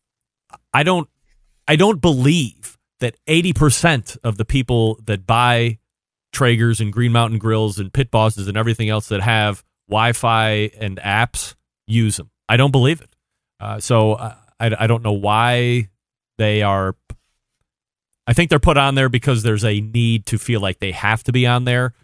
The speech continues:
Uh, I don't use them. I'm not saying that other people don't, but I think the large portion of consuming public know they're on there. Nice to know I could use them. Don't fucking use them.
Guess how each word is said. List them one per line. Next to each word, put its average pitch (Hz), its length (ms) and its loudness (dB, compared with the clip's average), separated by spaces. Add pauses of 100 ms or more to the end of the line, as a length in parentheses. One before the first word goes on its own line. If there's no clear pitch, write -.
(140)
Uh, 98 220 -4
I 113 100 0
don't 113 240 0
use 113 280 4
them. 107 300 0
I'm 95 100 -8
not 95 180 -6
saying 98 240 -2
that 92 120 -6
other 95 160 -6
people 98 280 -6
don't, 101 280 -2
but 95 140 -4
I 95 80 -2
think 110 240 -4
the 101 80 -6
large 92 480 -2
portion 95 580 -6
of 90 260 -6
consuming 95 440 -6
public 95 540 -6 (760)
know 123 200 4
they're 107 180 2
on 170 240 2
there. 180 400 2 (1000)
Nice 127 280 2
to 139 80 0
know 123 260 4
I 113 100 2
could 110 180 -2
use 165 280 2
them. 151 400 0 (420)
Don't 120 240 4
fucking 82 280 -2
use 60 160 -14
them. - 80 -20